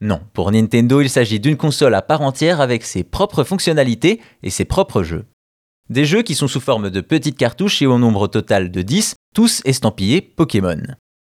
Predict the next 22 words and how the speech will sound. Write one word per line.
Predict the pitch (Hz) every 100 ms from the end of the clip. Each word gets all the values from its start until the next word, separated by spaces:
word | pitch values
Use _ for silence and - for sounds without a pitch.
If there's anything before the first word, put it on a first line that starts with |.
| -
Parmi | 101 104
les | 95
plus | - 110
connus, | 117 113 120
il | 101
y |
a | 95
Pokémon | - 131 135 123
Party, | 117 123 - 190
qui | - 113
rassemble | 95 - 101 92
plusieurs | 90 120 107 107 95
mini-jeux | 113 113 107 107 -
et | - 135
était | 135 117
vendu | 110 98 95 -
avec | 147 147
la | 143
console, | 135 127 - 180 214 _ -
également | 196 147 107 127
Pokémon | - 190 190 156 123
Tetris | 107 92 147 -